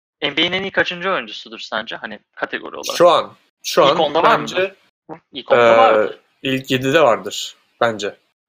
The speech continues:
Speaker 1: Evet işte.
Speaker 2: Altı yedi
Speaker 1: Ama hani
Speaker 2: yani.
Speaker 1: Evet işte ama bazıları mesela şey falan yapıyorlar yani. On iki, on falan hani böyle sonuç-, sonuçta Steph Curry iki kere M V P olmuş. Kaç kez şampiyon olmuş.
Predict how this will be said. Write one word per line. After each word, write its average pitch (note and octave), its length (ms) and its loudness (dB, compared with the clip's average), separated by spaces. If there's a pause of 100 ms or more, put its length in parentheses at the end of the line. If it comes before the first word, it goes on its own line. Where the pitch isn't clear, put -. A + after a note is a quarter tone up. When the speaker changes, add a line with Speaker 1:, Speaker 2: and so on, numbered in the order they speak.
Speaker 1:
Evet F#3+ 220 4
işte. - 280 -4 (240)
Speaker 2:
Altı C3+ 340 2
yedi C#3+ 220 4
Speaker 1:
Ama C#3 80 6
hani C#3+ 120 -2
Speaker 2:
yani. G2 220 -8 (340)
Speaker 1:
Evet D3+ 200 -2
işte - 180 0
ama A3+ 180 0
bazıları E3+ 360 0
mesela E3+ 300 -2
şey E3+ 200 2
falan F3 300 -2
yapıyorlar B2+ 480 -12
yani. A2 160 -16 (360)
On E3 160 0
iki, B2 560 -2 (360)
on B2+ 320 2
falan A#2+ 460 -2
hani A#2+ 220 -10
böyle C3 440 -2 (240)
sonuç-, - 320 -10
sonuçta - 280 -10
Steph - 440 -6
Curry A#2+ 340 -2
iki - 100 -20
kere A2+ 240 -4
M G#2+ 120 -10
V - 40 -16
P - 140 -10
olmuş. G2 540 -10 (240)
Kaç - 180 -8
kez - 140 -10
şampiyon G#2+ 380 -4
olmuş. G2 440 -8